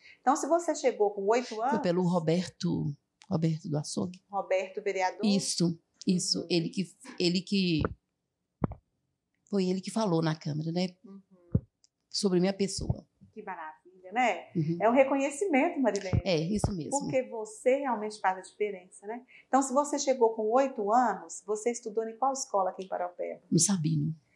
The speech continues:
Speaker 1: E qual foi a professora que mais te marcou?
Speaker 2: Dona Maria Conceição, que faleceu outro dia, uma semana, duas semanas atrás.
Speaker 1: Dona Maria da
Speaker 2: Conceição.
Speaker 1: Conceição. E é, é essa pessoa que também,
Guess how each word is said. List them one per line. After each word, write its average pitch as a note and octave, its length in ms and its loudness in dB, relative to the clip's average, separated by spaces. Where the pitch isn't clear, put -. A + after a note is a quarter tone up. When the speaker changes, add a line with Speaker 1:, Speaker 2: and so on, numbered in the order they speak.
Speaker 1:
E A#3+ 100 -6
qual F4+ 300 4
foi D#4 120 6
a D4 40 4
professora A#3 500 2
que A3 120 -6
mais B3+ 320 -4
te A#3 100 -6
marcou? G#3+ 560 -10
Speaker 2:
Dona F#3 160 4
Maria F#3+ 200 2
Conceição, E3+ 640 -2
que - 120 -18
faleceu F3+ 500 -2
outro F#3 300 -8
dia, F3 360 -6
uma F3+ 140 2
semana, F#3+ 440 -2
duas A3 220 0
semanas G3 280 -2
atrás. - 600 -14
Speaker 1:
Dona G3 240 -8
Maria G3 400 -6
da G#3 100 -6
Speaker 2:
Conceição. A#3 520 0
Speaker 1:
Conceição. E3 280 -8
E G3 120 -2
é, G#3 260 2
é G3+ 40 4
essa G#3 260 -4
pessoa G3+ 500 0
que A#3+ 100 -18
também, G#3+ 540 -2